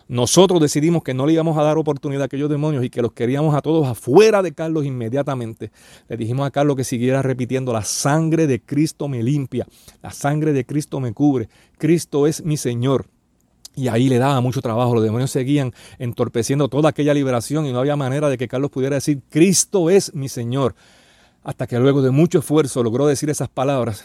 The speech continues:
y comenzaron a salir demonios de aquel cuerpo, no sin antes amenazar con destruirme, con matarme, con meterse dentro de mí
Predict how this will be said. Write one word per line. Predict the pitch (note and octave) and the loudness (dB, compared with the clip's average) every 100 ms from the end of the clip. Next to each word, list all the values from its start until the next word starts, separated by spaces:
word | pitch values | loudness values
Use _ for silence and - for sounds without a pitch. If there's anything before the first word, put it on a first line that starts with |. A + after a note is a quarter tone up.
| - | -14
y | B2 | -12
comenzaron | B2+ A#2+ G#2 B2+ C3 | -6 -4 -4 -2 0
a | C3 | 0
salir | C3+ B2 B2+ | 0 0 2
demonios | B2+ A#2+ B2+ B2 | 2 2 0 0
de | A2+ | -2
aquel | G#2 A#2 | -4 -4
cuerpo, | B2 A#2 G#2+ G#2+ - - _ - | 0 -2 -2 -12 -18 -20 _ -2
no | D3 | 2
sin | D#3+ D#3 | 4 4
antes | D#3 F3+ E3 D3+ | 4 2 0 0
amenazar | C3+ B2+ A#2 D#3 D3 | -2 -2 0 0 0
con | C#3+ | -2
destruirme, | B2+ - B2 D3 D#3 | -4 -2 0 2 0
con | B2+ B2 | -2 -4
matarme, | A2+ C#3+ D3+ D3+ | -2 0 0 0
con | C3 B2 | -2 -4
meterse | A2+ C3 C3+ | -4 -4 -2
dentro | C3+ C3+ C#3+ | -2 -2 -2
de | C3+ | 0
mí | E3+ | 0